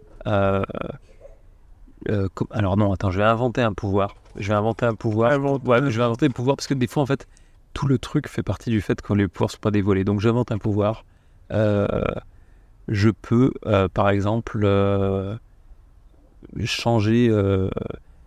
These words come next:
Speaker 1: je, je peux par exemple changer les, les liquides. Euh,
Speaker 2: Ça me rappelle quelqu'un, ça.
Speaker 1: Euh, non, mais je, je, je peux par exemple, admettons, je peux par exemple changer les liquides, euh, que, que j'ai touchés.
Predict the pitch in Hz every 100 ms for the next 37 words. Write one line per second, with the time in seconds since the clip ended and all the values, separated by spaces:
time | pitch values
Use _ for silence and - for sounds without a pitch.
0 | - - - - 110 104 101 90 117 104
1 | 98 107 - - - 123 107 117 120 107
2 | 101 98 95 95 95 95 104 113 - 120
3 | 131 143 - - - - - 104 101 101
4 | 98 101 - - - - - - 131 147
5 | 135 147 117 151 143 139 131 135 143 -
6 | - 139 139 135 127 135 131 117 120 117
7 | 110 - 117 110 104 110 110 110 120 113
8 | 139 - - - - 107 107 104 98 -
9 | - - 131 131 127 120 113 - 127 135
10 | - - - _ _ _ _ - 104 101
11 | 101 101 98 98 110 - 117 107 101 110
12 | 107 - - - 104